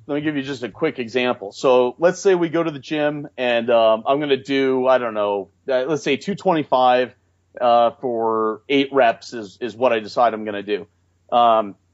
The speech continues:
based on the variables and programming guidelines that we've done. Okay, so first set, I get, um, yeah, I don't know. Let's, let's say first set I get eight. Let's say the next set I get ten. Next set I get twelve. The next set I get nine.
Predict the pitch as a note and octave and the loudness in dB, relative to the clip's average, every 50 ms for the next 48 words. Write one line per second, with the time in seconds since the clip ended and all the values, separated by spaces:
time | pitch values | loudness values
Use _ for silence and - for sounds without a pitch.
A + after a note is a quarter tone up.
0 | _ _ _ _ _ - - - C#3+ C#3 B2+ - D3+ C3+ B2+ A#2+ A2+ A#2+ A#2+ A#2 | _ _ _ _ _ -8 -2 0 0 0 0 0 -2 -2 -4 -4 -4 -4 -2 -2
1 | A#2 A2+ A2 G2+ G#2 A2 G#2 G#2 G#2+ G#2 F#2+ - - - A#2+ A2 G2 A#2 A2+ G#2 | -2 -2 -4 -4 -4 -4 -4 -6 -8 -10 -12 -8 -4 -4 -4 -2 -4 -6 -8 -8
2 | G#2 G#2 G2+ A2+ A2 A2 G#2 G#2+ G#2+ G2 G#2+ G#2 G2 G2+ F#2 - B2 A2 G2+ F#2+ | -8 -4 -2 -2 -2 -2 -4 -6 -10 -10 -10 -10 -10 -10 -8 -6 -4 -4 -4 -6
3 | - _ _ _ _ _ - - D#3 D#3+ C3+ A#2 - - E3 C#3+ B2+ A2 - G#3 | -10 _ _ _ _ _ -6 -2 0 0 0 0 0 0 0 0 0 0 0 2
4 | G#3 G3+ G3+ - - - F3+ C#3 A#2 - _ _ _ _ _ _ - C3+ C#3+ C#3 | 2 2 0 -2 -4 -2 0 0 0 -2 _ _ _ _ _ _ -4 -2 -2 0
5 | D#3 D3+ D3 C#3 C3+ - _ _ _ - B2+ C#3 C3+ C3 B2+ B2+ B2 B2 A#2+ A#2 | 0 0 2 0 0 -4 _ _ _ -6 -2 0 0 2 2 2 0 -2 -4 -8
6 | G#2+ F#2 _ _ _ _ _ - G3+ G3+ G3 F#3 G#3+ G#3+ G#3+ F#3+ D3 A#2 A#2+ C3+ | -14 -16 _ _ _ _ _ -2 0 0 2 2 2 2 2 0 -2 -2 -4 -4
7 | D#3 D#3 - A3 G#3 G3+ G3+ - G3+ D#3+ - - G#3+ G3+ G3 - G3+ F#3 E3 D#3 | -6 -6 -2 0 0 0 0 -2 -4 -4 -2 -2 -2 -2 0 0 -2 0 0 -2
8 | D3+ D3+ D3 - - C#3 C3+ C3+ C3+ C3 _ _ _ _ _ _ _ - D#3+ D#3 | -2 -4 -6 -6 -4 -4 -4 -4 -6 -8 _ _ _ _ _ _ _ -8 -8 -6
9 | - - E3+ D#3 D3 C#3+ C#3+ C#3 - - E3+ D3 C#3 C3+ C3 C3+ B2+ - _ - | -4 -4 -4 -4 -2 -2 -2 -2 -2 -2 -2 0 0 0 0 0 -2 -2 _ -8
10 | C3+ C3+ C3+ C3 C3 C3 C3 C#3 C#3 C#3 - - D#3 C#3+ C3+ C3 B2+ B2+ C3+ C3 | -4 -2 -2 0 -2 -2 0 -2 -2 -2 -2 -2 0 2 2 2 2 2 2 4
11 | B2 B2 B2 - _ _ _ - - - E3+ D#3 D3+ D3 D3 C#3+ C#3 B2+ A#2+ C3 | 4 4 2 0 _ _ _ -10 -2 2 4 6 6 6 6 4 2 0 -4 -4
12 | C3+ D3+ D3 - - - D#3+ D3 C#3+ C3+ C3+ C3+ B2 C3+ C3 A#2 - _ _ _ | -2 -4 -4 -4 -4 -4 -2 0 2 0 0 2 2 0 0 -2 -4 _ _ _
13 | _ - C3+ B2 B2 A#2+ G#2+ F#2+ F2 | _ -6 -4 -2 -2 -2 -4 -8 -10